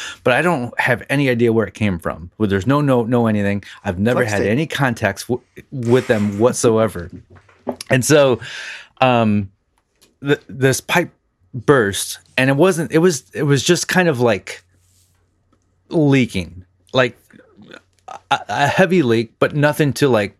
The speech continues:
Speaker 1: totally panic about. So I got to use the flex tape for the first time,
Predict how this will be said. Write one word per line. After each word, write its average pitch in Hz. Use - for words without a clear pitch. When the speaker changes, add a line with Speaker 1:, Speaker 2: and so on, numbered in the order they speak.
Speaker 1:
totally 120
panic 110
about. 80
So 135
I 104
got 113
to 113
use 113
the 104
flex -
tape 117
for 110
the 98
first 101
time, 98